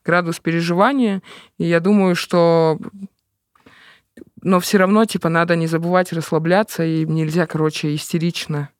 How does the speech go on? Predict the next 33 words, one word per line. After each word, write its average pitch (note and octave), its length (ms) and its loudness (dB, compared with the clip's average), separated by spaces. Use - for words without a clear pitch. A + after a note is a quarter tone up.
истерично. D#3+ 600 -8
Можно F3 380 -2
понять E3 320 -2
боль, G3+ 240 0
но D#3+ 100 0
истерично F3 500 -4
нельзя D#3 280 0
действовать D3+ 440 -4
на D#3 140 -6
истерике. D3+ 460 -8
Поэтому E3 460 -2
мне F3 160 2
было C4 200 2
как F#3 200 -4
человеку, F3+ 560 0
как - 160 -20
человек, E3+ 520 -2
человеку F3 340 -2
нужен F3 200 0
человек. E3+ 400 0
Ну, F#3+ 80 2
типа, F3 220 0
мне F3 160 2
было G3+ 120 2
как F#3 140 -2
человеку G#3+ 360 2
больно. G3 340 2
В, F3 60 -2
ну, F3 240 -4
в - 420 -16
плане F#3 320 0
того, F3 240 -2
что D#3+ 260 -4